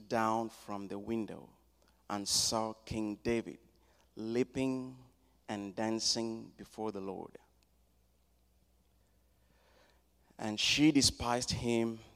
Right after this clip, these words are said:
in her heart. Verses twenty to twenty-one. When David returned home to bless his household,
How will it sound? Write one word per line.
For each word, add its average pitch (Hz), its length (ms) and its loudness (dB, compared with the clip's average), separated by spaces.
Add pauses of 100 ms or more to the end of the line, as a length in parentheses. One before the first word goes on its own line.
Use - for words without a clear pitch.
(160)
in 107 200 -4
her 202 200 -8
heart. - 400 -8 (1900)
Verses 98 400 -10
twenty 107 320 -6
to - 100 -16
twenty-one. 92 540 -12 (1900)
When 127 260 4
David 165 420 8
returned 139 520 4
home 127 400 4
to 117 140 -2
bless 117 440 2
his - 640 -2 (160)
household, 107 760 -6